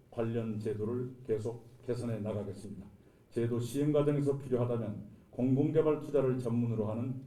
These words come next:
제삼의 기관 설립도 검토하겠습니다. 화천대유가 참여한 성남시 대장동 사업은 택지 조성 단계부터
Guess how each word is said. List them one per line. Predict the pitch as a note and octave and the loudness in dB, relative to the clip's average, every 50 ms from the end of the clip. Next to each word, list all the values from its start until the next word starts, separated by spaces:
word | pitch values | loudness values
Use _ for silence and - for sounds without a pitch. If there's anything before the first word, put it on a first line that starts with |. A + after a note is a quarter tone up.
| - - - - - | -14 -16 -18 -20 -8
제삼의 | - A#2 A#2 A#2+ A#2+ A#2+ - B2+ C#3 D3+ E3 E3 - - | -4 -2 -2 -2 -2 -2 -4 -2 0 0 0 -2 -4 -8
기관 | - A2 G#2 A#2+ A#2 A#2 A2 | -10 -4 -4 -2 -2 -2 -4
설립도 | - B2 A2 G#2 G2+ G#2 - - C#3+ D3 D3 C#3+ - - - | -6 -8 -6 -6 -8 -8 -2 0 0 0 0 -6 -14 -8 -6
검토하겠습니다. | A#2+ G#2+ G#2 G#2+ G#2+ G2+ G2+ F#2 G2+ - F#2+ - E2 - - - - - _ _ _ - - - - - - - _ - | -6 -6 -4 -4 -6 -6 -6 -8 -10 -12 -12 -14 -14 -16 -18 -20 -20 -20 _ _ _ -20 -20 -20 -20 -20 -20 -20 _ -2
화천대유가 | - C3+ C3+ C3+ E3+ F3 F3+ - E3 D#3+ E3 D#3 D3 D3 C#3+ | 0 0 0 2 2 2 4 4 4 4 4 6 4 4 4
참여한 | - C#3+ C#3 C#3 C3 B2+ B2 A#2+ | 2 2 2 2 4 2 2 2
성남시 | A#2 B2+ B2+ B2+ B2 A#2+ A#2+ A2+ - | 0 2 2 2 2 2 2 0 -2
대장동 | A#2 A2+ G#2+ A2+ A2 A2 G#2+ G#2 G2+ G2+ | -2 -2 -2 -2 -4 -2 -2 -2 -2 -2
사업은 | G#2 G#2+ G2+ G2 G2 F#2+ F2+ F#2 - - - - - - - _ _ - | -4 -4 -4 -4 -6 -8 -10 -12 -14 -16 -20 -20 -20 -20 -20 _ _ -6
택지 | - B2 B2 - B2 A#2 A#2+ | -4 -4 -4 -4 -4 -4 -4
조성 | - - A#2 A#2 C#3 C#3+ C#3+ | -2 -4 -2 0 0 0 2
단계부터 | C#3+ C#3 C3+ C3 C3 B2 B2 B2 C3 C#3 C#3+ C#3+ C#3+ - | 2 2 4 4 2 2 2 -2 -2 -2 -2 -4 -4 -8